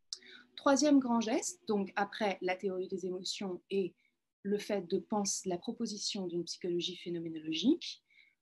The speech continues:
une critique des psychologies et de leurs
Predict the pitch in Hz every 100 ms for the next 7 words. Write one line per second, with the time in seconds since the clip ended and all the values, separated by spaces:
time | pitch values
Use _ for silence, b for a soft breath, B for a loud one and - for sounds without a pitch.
0 | - 226 214 - - 294 - 285 - -
1 | 196 190 190 - 262 240 202 180 185 262
2 | - _ - 202 185 175 -